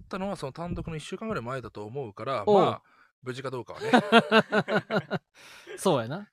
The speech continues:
Speaker 1: うん。
Speaker 2: うん。
Speaker 1: ほんとホステルみたいなね。
Speaker 2: 確かに。
Speaker 1: うん。
Speaker 2: これ単独ライブの配信をぜひ、あの、ご確認いただければって感じ。
Speaker 1: はい。見てほしいですね。
Speaker 2: う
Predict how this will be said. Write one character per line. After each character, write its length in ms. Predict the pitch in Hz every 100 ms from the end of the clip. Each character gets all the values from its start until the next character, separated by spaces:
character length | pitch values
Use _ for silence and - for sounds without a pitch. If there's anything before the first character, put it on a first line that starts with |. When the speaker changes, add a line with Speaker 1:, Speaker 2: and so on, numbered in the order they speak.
| _ -
Speaker 1:
う 40 |
ん。 240 | 123 107 - _ -
Speaker 2:
う 80 |
ん。 340 | 160 135 110 101 -
Speaker 1:
ほ 60 |
ん 40 | 143
と 80 |
ホ 120 | 156 156
ス 80 |
テ 80 | -
ル 80 | 104
み 80 | 92
た 80 | -
い 60 |
な 80 | 80
ね。 160 | 127 -
Speaker 2:
確 120 | 127
か 60 | 110
に。 60 |
Speaker 1:
う 20 |
ん。 40 | -
Speaker 2:
こ 80 | 254
れ 80 |
単 160 | 226 220
独 160 | 202 202
ラ 80 |
イ 40 | 151
ブ 200 | 120 117
の 220 | 165 185 - _ -
配 180 | 220
信 240 | 175 202 190
を 100 | 170
ぜ 120 | 160
ひ、 180 | - - - _ _ -
あ 120 | 135
の、 200 | 120 117 _
ご 120 | 147
確 180 | 147 147
認 100 | 139
い 40 |
た 80 | 127
だ 100 | 123
け 60 | 113
れ 80 | 107
ば 100 | 151
っ 40 |
て 80 | 110 -
感 160 | 113
じ。 20 | 104
Speaker 1:
は 60 |
い。 20 |
見 60 | 135
て 80 | 123
ほ 80 | 110
し 120 | 113
い 40 |
で 80 | 101
す 160 | -
ね。 80 |
Speaker 2:
う 40 | 110